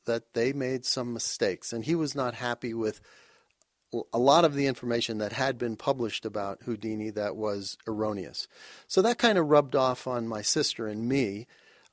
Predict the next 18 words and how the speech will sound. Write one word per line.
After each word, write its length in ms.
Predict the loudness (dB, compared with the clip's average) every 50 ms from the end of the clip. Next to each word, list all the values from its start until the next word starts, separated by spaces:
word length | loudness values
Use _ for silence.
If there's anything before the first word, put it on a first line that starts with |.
| -12
um, 380 | -6 -4 -4 -2 -4 -4 -8 -10
through 400 | -12 -14 -6 -2 0 2 4 4
our 180 | 4 2 0
teen 440 | -2 -6 -2 0 0 2 2 2 0
years, 360 | 0 0 0 -2 -4 -4 -4
and 160 | -4 -4 -2 -2
we 100 | -2 -2
really 280 | 0 2 2 2 2 2
didn't 220 | 0 -2 -2 -4
talk 260 | -2 -2 -2 -2 -2
much 240 | -2 -4 -4 -2 -4
about 300 | -6 -4 -4 -6 -6 -6
Houdini. 500 | -8 -8 -8 -6 -8 -8 -8 -8 -10 -12 -16 -20 -20 -20 -20 _ _ _
But 160 | 0 2 4
then 160 | 4 4 6
later, 440 | 6 6 4 4 4 2 -2 -2 -8 _ _ _ _ _ _ _ _ _ _ _
we 120 | -2 2
did, 320 | 4 4 2 2 0 -6